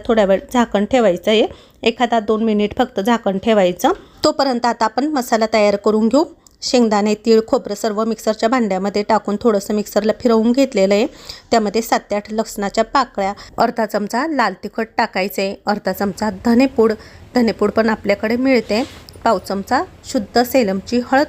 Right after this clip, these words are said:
पावडर आणि एक चमचा काळा मसाला टाकायचा आहे. आपल्याकडे सर्व प्रकारचे मसाले तयार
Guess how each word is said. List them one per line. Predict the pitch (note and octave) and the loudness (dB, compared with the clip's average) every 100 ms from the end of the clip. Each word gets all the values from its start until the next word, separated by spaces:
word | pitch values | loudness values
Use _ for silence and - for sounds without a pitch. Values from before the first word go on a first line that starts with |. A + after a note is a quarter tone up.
| - | 0
पावडर | G#3 G3+ A3 - - - - | 0 0 -2 -6 -16 -20 -6
आणि | G#3 G3 G#3+ - | -2 -2 -4 -4
एक | A#3+ - | -4 -2
चमचा | F#3+ G3 A3+ | -4 0 -2
काळा | C4 A#3+ G#3 F#3+ | -2 -2 -2 -4
मसाला | F#3 G3 F#3+ | -8 -6 -4
टाकायचा | F#3+ G3+ F3+ F#3+ G3+ | -4 -4 -4 -4 -2
आहे. | A3 - - - - | -2 -6 -20 -20 -6
आपल्याकडे | A#3+ A#3+ A#3+ A3+ A#3 | -6 -2 -4 -2 -4
सर्व | - - B3 B3+ | -2 0 0 0
प्रकारचे | B3 A3+ G3+ G#3 A#3+ | 0 0 0 -2 -2
मसाले | A#3 A3+ A3 A3+ A#3+ | -2 0 0 0 0
तयार | A#3 | 0